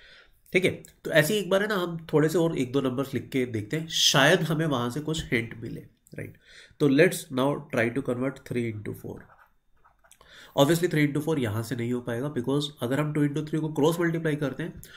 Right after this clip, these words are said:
तो ये टू almost squares के प्रोडक्ट में हो जाएगा। We want it, uh, to be expressed as a division of two almost square, है ना? तो three into four को लिखने की कोशिश करते हैं। तो जैसे ये one into two, three,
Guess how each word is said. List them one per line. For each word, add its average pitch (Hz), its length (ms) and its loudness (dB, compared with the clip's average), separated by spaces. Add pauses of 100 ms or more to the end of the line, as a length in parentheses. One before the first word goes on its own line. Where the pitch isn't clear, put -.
(180)
तो 170 60 0
ये 190 80 6
टू 196 200 2 (160)
almost 147 320 2
squares 151 240 0
के 147 60 0
प्रोडक्ट 143 480 4
में 151 100 2
हो 110 120 -2
जाएगा। - 340 -8 (340)
We 147 80 6
want 139 280 0
it, 170 120 0 (400)
uh, 131 200 2
to 143 60 2
be 143 140 4
expressed 160 340 -2
as 160 140 0
a 156 180 2
division 135 400 2
of 170 160 -2
two 151 180 0
almost 110 360 -4
square, 107 240 -12 (120)
है 143 80 -4
ना? - 240 -12 (580)
तो 165 60 2
three 165 200 4
into 156 200 -2
four 131 180 2
को 156 60 -4
लिखने 127 260 -2
की 147 80 -6
कोशिश 107 340 -6
करते - 300 -10
हैं। - 200 -14 (1400)
तो 156 60 6
जैसे 160 300 6
ये 180 80 4
one 135 200 2
into 160 240 2
two, 165 180 4 (260)
three, 127 260 2